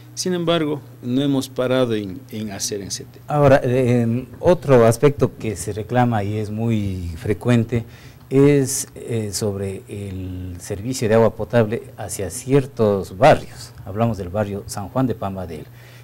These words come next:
Speaker 2: el barrio San Vicente, igualmente las, eh, que el mismo sistema que llega hacia Sula, Moisol, y esto también es un clamor, eh, ciudadano que al, hasta el momento,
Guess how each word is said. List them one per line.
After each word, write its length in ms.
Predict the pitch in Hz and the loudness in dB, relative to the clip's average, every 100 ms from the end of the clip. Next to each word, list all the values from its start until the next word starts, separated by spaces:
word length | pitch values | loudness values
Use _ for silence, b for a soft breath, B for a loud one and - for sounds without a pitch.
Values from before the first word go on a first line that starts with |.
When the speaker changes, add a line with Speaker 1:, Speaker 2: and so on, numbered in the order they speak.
| - | -16
Speaker 2:
el 140 | 107 95 | -14 -4
barrio 420 | 113 110 104 98 | -2 -2 -4 -8
San 260 | - 113 | -8 -8
Vicente, 640 | 107 98 139 123 95 92 104 - B B B 104 | -8 -6 -4 -2 -4 -10 -12 -14 B B B -14
igualmente 600 | 101 107 104 110 98 98 | -4 -2 -2 -6 -6 -8
las, 200 | 92 - - | -8 -10 -10
eh, 200 | 110 113 | -8 -10
que 340 | - 107 101 98 | -2 0 2 0
el 140 | 95 | -2
mismo 240 | 104 110 90 | -4 -4 -4
sistema 420 | 98 - 110 104 | -8 -6 -6 -6
que 120 | - | -8
llega 420 | 98 104 104 - | -6 -6 -8 -10
hacia 460 | - - 101 98 87 | -14 -14 -12 -10 -10
Sula, 520 | - 135 131 120 117 | -8 -4 -4 -2 -4
Moisol, 720 | 104 90 92 104 - 127 127 127 B B B B - | -4 -8 -6 -6 -6 0 0 -2 B B B B -12
y 200 | 104 107 - | -10 -8 -2
esto 260 | 143 139 | -2 -2
también 320 | 127 123 135 | -4 0 2
es 180 | 123 110 | 2 0
un 580 | 110 101 90 90 87 82 - - | -4 -6 -8 -8 -8 -10 -14 -6
clamor, 720 | 104 104 123 131 127 120 131 - | -4 -2 2 2 0 -4 -10 -12
eh, 640 | 107 104 101 98 92 92 | -10 -10 -10 -12 -12 -12
ciudadano 840 | 90 - 120 110 107 123 127 127 127 - - - - - - | -14 -10 -6 -4 2 4 4 2 0 -8 -20 -20 -20 -20 -4
que 500 | 110 104 95 95 90 - - - | 0 0 -2 -6 -8 -12 -18 -10
al, 240 | 113 117 123 | -6 -6 -2
hasta 380 | 117 - 104 | -4 0 0
el 80 | 101 | 0
momento, 520 | 107 120 151 143 143 | 0 2 2 0 -8